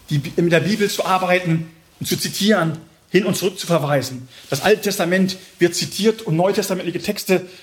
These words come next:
zu begründen, und das Neue Testament zitiert das Alte Testament. Und wenn man jetzt argumentiert, muss man blättern. Und das ist für das Christentum sehr wichtig. Die, der Umgang mit der Bibel, äh, war einer, dass man hinten nach vorne lesen muss. Man muss das Alte Testament mit dem Neuen vergleichen.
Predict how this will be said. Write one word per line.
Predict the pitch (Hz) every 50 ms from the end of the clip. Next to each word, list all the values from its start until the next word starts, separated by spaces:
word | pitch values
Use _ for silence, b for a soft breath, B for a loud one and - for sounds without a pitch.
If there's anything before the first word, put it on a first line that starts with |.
| B B _
zu | - 180
begründen, | 165 175 170 151 175 185 190 170
und | 160 151
das | 156 151 147 -
Neue | 180 185
Testament | 185 196 185 190 185 185 180
zitiert | - 185 - - 208 196
das | 180 -
Alte | 185 196 190
Testament. | - 220 - - 202 214 208 196 202 B B B B
Und | - 160 156
wenn | 196
man | 196 196 185
jetzt | 180 175 - -
argumentiert, | 165 170 170 170 165 - - 220 233 226 - B B B B B B B
muss | 185 196 190
man | 202 185 170
blättern. | 196 262 262 - 151 120 101 95 87 - - - - - - _ _ _ _ - - - - - - _ _ _ _ _ _ _ _ _ _ _ _ _ _ _ _ _ _ _ _ _ _ _
Und | - 151
das | 202 214
ist | 214 -
für | - 226
das | 214
Christentum | - - - - 220 196
sehr | 196 202 196
wichtig. | 277 269 - - 135 120 - - - b b b b _ _ -
Die, | 160 160
der | 160 156 160 160 -
Umgang | 214 254 277 269 269 254 226
mit | 208 -
der | 175 147
Bibel, | 123 127 165 220 220 240 240 240 B B B B B B B
äh, | - 185 185 180 180 180 180 143
war | 160 190 220 214
einer, | 214 220 214 214 214 208 B B B
dass | - 208 202
man | 220 196 180
hinten | 156 262 277 - - 233 226
nach | 220 208
vorne | - - 302 285 269 240 175
lesen | 160 156 143 123 139 135
muss. | 131 131
Man | 156 156 180
muss | 190 -
das | - 170 -
Alte | 214 247 247
Testament | 254 240 233 214 226 208
mit | 208 208
dem |
Neuen | 226 254 277 262
vergleichen. | 269 175 143 147 120 113 113 139 135